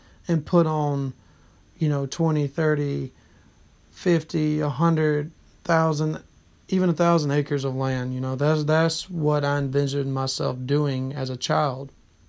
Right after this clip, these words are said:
Well, as a child, I envisioned doing that as an adult. And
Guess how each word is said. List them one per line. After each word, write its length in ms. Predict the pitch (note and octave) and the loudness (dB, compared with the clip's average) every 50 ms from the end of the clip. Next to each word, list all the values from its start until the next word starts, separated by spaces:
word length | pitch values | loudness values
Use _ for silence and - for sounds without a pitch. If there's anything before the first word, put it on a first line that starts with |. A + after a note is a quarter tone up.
| _ - _ _ _ _ - _ - _ _ _ _ _ - _ _ - - - | _ -20 _ _ _ _ -20 _ -20 _ _ _ _ _ -20 _ _ -16 -6 -2
Well, 300 | D3 D3 B2 A2+ C3+ - _ _ - | 0 0 0 -2 -6 -12 _ _ -2
as 180 | - D#3+ E3 D3 | 2 2 2 2
a 40 | C#3 | 0
child, 300 | - - C#3+ C#3 C#3 C#3 | -2 0 0 0 0 -2
I 80 | C3+ | -2
envisioned 440 | C3 C3 C3 D3 D3 C3 C3 C3 B2+ | -4 -2 -2 -2 -2 -2 -2 -4 -2
doing 260 | C3+ C3+ C3 C3 B2+ | -2 -2 -2 -2 -4
that 160 | B2+ B2+ B2+ | -4 -4 -4
as 180 | B2+ B2+ B2 B2 | -4 -6 -8 -8
an 80 | C3 B2 | -10 -12
adult. 340 | B2 B2 C3 C3 C#3 C#3+ - - - - - - - - - - - - - - - - - - - - - - - | -10 -8 -8 -8 -8 -10 -14 -20 -20 -20 -20 -20 -20 -20 -20 -20 -20 -20 -20 -20 -20 -20 -20 -20 -20 -20 -12 -4 2
And 680 | F3 F3 F3 F3 E3+ E3 D#3 D3 C3 B2 B2 B2+ - | 4 4 6 6 4 4 2 0 -2 -2 -4 -6 -8